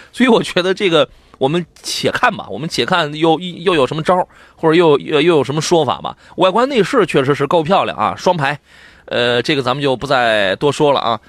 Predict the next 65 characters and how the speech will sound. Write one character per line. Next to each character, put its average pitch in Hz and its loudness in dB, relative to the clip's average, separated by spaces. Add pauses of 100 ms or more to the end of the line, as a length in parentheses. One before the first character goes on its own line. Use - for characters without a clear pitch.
我 120 -8
们 151 -4
进 196 0
入 170 4
今 170 -4
天 196 0
节 160 0
目 180 0
的 175 2
第 - -6
一 247 -2
段 220 0
广 120 -4
告， 135 -4 (320)
休 123 -6
息 110 -10
一 65 -12
下。 - -20 (1300)
好 131 -6
了， 165 0
我 143 -4
们 139 -6
继 135 -8
续 139 -2
回 123 -2
到 120 2
节 107 -4
目 117 -4
当 120 0
中。 131 -6
在 135 -2
看 131 -4
视 123 -10
频 123 -10
直 127 -8
播 135 -4
的 123 -2
朋 120 -6
友， 120 -2
有 107 -2
人 113 -6
给 120 -4
我 117 2
留 117 0
言 110 0
啊 120 -2
，“专 120 -4
业 113 -4
牛 113 -6
仔 110 -2
说， 113 -6
杨， 143 0
你 156 -4
俩 117 -2
在 131 0
里 107 -4
边 117 0
说 147 -2
的 131 -2
话 131 -2
我 117 -4
都 196 0
听 240 2
见 254 0
了。” 123 -14